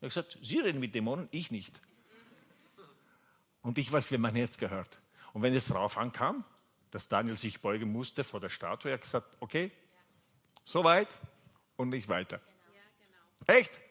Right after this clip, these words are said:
Speaker 1: Okay, wir töten dich. Okay, du kannst es tun, aber weiter gehe ich nicht. Als Gemeinde Jesu, wir müssen, wir dürfen nicht Stopptafel einfach annehmen.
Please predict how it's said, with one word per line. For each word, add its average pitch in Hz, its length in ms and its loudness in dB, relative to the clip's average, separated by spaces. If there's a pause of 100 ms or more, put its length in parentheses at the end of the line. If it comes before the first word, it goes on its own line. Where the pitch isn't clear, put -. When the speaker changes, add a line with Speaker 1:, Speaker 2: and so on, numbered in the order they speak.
Speaker 1:
Okay, 139 360 2
wir 147 140 0
töten 202 280 4
dich. 107 220 -4 (260)
Okay, 117 380 -4 (1000)
du - 60 -20
kannst 113 240 -4
es - 140 -12 (540)
tun, 170 180 -4 (220)
aber - 300 -2 (340)
weiter 107 280 -4
gehe 120 120 -4
ich 123 100 -8
nicht. 120 180 -8 (960)
Als 143 160 2
Gemeinde 220 300 6
Jesu, 156 420 2
wir 123 80 0
müssen, 139 360 -2
wir 131 100 -4
dürfen 135 480 0
nicht 185 420 -2 (180)
Stopptafel 139 960 -2 (320)
einfach 147 360 -2
annehmen. 110 520 -4